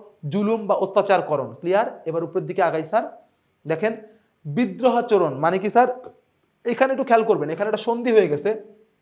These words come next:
বিদ্রোহ প্লাস আচরণ, দুইটা সন্ধি হয়ে গেছে, বিদ্রাহচরণ। ক্লিয়ার? মানে বিদ্রোহ আচরণ।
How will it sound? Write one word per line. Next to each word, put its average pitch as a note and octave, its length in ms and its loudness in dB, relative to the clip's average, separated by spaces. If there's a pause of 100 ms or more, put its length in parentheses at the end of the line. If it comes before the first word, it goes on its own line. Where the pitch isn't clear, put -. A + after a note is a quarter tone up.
(460)
বিদ্রোহ F#3 540 0
প্লাস G#3 260 2
আচরণ, F3 460 -2 (400)
দুইটা F#3+ 240 0
সন্ধি A3 400 -4
হয়ে A3+ 160 0
গেছে, G#3 200 -2
বিদ্রাহচরণ। E3 960 -2
ক্লিয়ার? G#3+ 280 0
মানে F3 160 -6
বিদ্রোহ F3+ 500 -4
আচরণ। D#3+ 480 -2